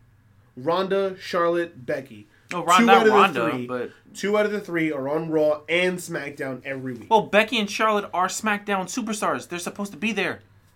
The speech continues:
Speaker 1: But what I'm saying is that they could have easily just been like, "All right, whatever, let's leave this on Raw, or let's leave this on SmackDown," whatever the case is. They have been booking both shows around that one storyline nonstop, especially since the Rumble.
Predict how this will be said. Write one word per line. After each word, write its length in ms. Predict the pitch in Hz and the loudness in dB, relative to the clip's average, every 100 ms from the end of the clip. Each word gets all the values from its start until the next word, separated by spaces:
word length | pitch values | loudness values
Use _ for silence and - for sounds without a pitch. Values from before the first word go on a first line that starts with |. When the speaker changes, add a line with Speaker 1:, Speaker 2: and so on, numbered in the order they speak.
| _ _ _ _ _ - | _ _ _ _ _ -6
Speaker 1:
But 80 | 170 | -2
what 100 | 190 | -2
I'm 80 | |
saying 220 | 185 233 214 | 0 0 0
is 100 | 170 | -2
that 160 | 165 | -4
they 120 | 175 | -4
could 180 | 185 233 | -2 -2
have 100 | 180 | -2
easily 340 | 180 185 175 180 | -4 -4 -4 -2
just 280 | 165 139 | -4 -4
been 120 | 160 165 | -4 -4
like, 160 | 160 | -4
"All 60 | 208 | -4
right, 120 | 202 | -4
whatever, 480 | 180 185 175 170 151 | -2 0 0 0 -2
let's 180 | 151 156 | -4 -6
leave 120 | 170 | -6
this 100 | 160 | -6
on 120 | 147 | -6
Raw, 180 | 139 123 | -4 -4
or 180 | 110 147 | -4 -2
let's 140 | 160 | -2
leave 80 | 170 | -2
this 100 | 160 | -6
on 80 | 156 | -8
SmackDown," 420 | 156 151 131 131 | -6 -8 -8 -10
whatever 200 | 131 165 | -4 -2
the 100 | 156 | -2
case 280 | 135 123 120 | -6 -10 -12
is. 180 | 92 - - - - - 127 | -16 -20 -20 -20 -20 -20 0
They 200 | 185 233 | 2 4
have 220 | 226 180 | 2 0
been 220 | 180 180 | 0 0
booking 440 | 135 170 156 127 123 | -2 -4 -6 -12 -2
both 280 | 156 185 | 2 2
shows 240 | - 165 156 | 2 -2 -2
around 520 | 147 135 147 165 156 | -6 -2 0 0 0
that 240 | 156 160 160 | -2 -2 -4
one 180 | 151 | -4
storyline 600 | 151 143 139 135 123 123 120 - _ _ _ _ 135 | -6 -6 -6 -6 -6 -6 -10 -18 _ _ _ _ -14
nonstop, 800 | 151 156 156 165 160 127 95 - _ _ _ _ _ _ _ _ - - | -4 0 2 2 -2 -10 -10 -18 _ _ _ _ _ _ _ _ -20 -4
especially 380 | 170 165 180 175 | -2 0 -2 -2
since 160 | 170 160 | -4 -4
the 100 | 147 | -4
Rumble. 340 | 127 110 98 | -4 -8 -14